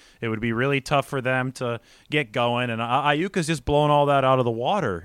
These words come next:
I, I think he's clearly the forty-niners, uh, best wideout on the field. I don't think he's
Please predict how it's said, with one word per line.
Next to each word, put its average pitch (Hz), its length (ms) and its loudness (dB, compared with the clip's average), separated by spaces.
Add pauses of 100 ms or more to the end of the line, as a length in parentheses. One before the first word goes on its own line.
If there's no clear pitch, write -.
I, 120 280 0
I 139 40 0
think 139 240 -4
he's 127 220 -4
clearly 160 440 0
the 147 120 2
forty-niners, 139 800 0 (520)
uh, 113 280 2
best 139 400 0
wideout 110 560 0
on 104 140 -2
the 101 60 -6
field. 98 640 -6
I 120 120 0
don't 151 120 0
think 165 220 -4
he's 139 400 -4